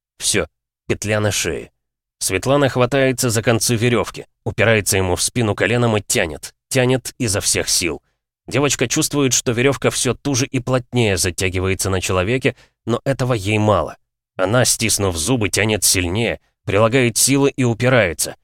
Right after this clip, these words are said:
У неё пот выступил на висках и на лбу, пальцам уже больно, но сила у девочки ещё есть, и она держит, держит, держит верёвку в своих руках, тянет её на себя.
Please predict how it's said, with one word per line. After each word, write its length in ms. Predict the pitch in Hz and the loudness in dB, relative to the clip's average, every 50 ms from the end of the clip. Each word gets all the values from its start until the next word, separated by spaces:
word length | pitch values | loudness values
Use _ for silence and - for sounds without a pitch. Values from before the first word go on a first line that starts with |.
| _ _ _ _ _ _ - | _ _ _ _ _ _ -4
У 60 | 113 | -2
неё 300 | 101 101 98 98 107 101 | -2 0 0 0 0 0
пот 320 | - _ - 131 120 - 95 | -2 _ 0 0 0 0 0
выступил 440 | 98 107 - - 104 - 95 95 | -2 -2 -2 -2 -2 0 0 0
на 120 | 98 95 95 | 2 2 2
висках 420 | 92 92 - - - 110 101 - | 0 0 -2 -2 -2 -2 -2 0
и 40 | 104 | 0
на 140 | 98 98 98 | 2 2 2
лбу, 320 | 98 95 92 98 90 - _ _ _ _ _ _ - | 2 2 0 -2 -4 -4 _ _ _ _ _ _ -4
пальцам 380 | 123 120 120 110 - 120 113 - - | -2 -2 -2 0 0 0 -2 -2 -4
уже 240 | 113 110 92 98 92 | -4 -4 -2 -2 -2
больно, 480 | 82 82 104 117 123 120 120 123 123 _ _ _ _ _ _ - | -2 0 0 0 2 2 2 0 0 _ _ _ _ _ _ -2
но 180 | 98 110 113 | 0 0 2
сила 300 | 107 - - 160 156 147 | 2 2 2 4 4 4
у 80 | 135 120 | 4 4
девочки 380 | 113 135 139 135 127 - - | 2 2 0 0 -2 -4 -4
ещё 280 | 123 117 107 - - 110 | -4 -4 -4 -4 -4 -4
есть, 400 | 98 101 139 147 - - - - | -2 -2 -2 -2 -2 -4 -4 -4
и 60 | 135 | -2
она 220 | 123 120 123 123 117 | -2 0 0 -2 -2
держит, 520 | 101 101 117 107 92 82 90 87 - - _ _ _ _ - | -2 0 0 0 0 0 -2 -6 -6 -8 _ _ _ _ -14
держит, 580 | 82 85 104 127 127 113 104 87 95 90 82 | -8 -2 0 2 2 2 0 0 -4 -4 -4
держит 420 | 80 98 127 135 131 113 123 98 - | -4 -2 0 0 0 0 -2 -2 -2
верёвку 420 | 107 107 113 135 139 - - 135 | -2 0 2 0 0 0 0 -2
в 100 | 127 - | -2 -2
своих 300 | - 113 113 110 98 - | -2 -2 -2 -2 -2 0
руках, 420 | 107 101 - - 92 76 - - - _ _ _ _ _ _ _ _ | -2 -2 0 0 -2 -2 -4 -6 -18 _ _ _ _ _ _ _ _
тянет 380 | - - 123 113 95 85 78 - | -2 2 2 2 2 0 -2 -4
её 300 | 85 87 87 82 87 82 | -6 -6 -2 -2 0 0
на 100 | 80 76 | 0 0
себя. 380 | - - - 82 76 73 - | 0 0 0 -2 -4 -6 -8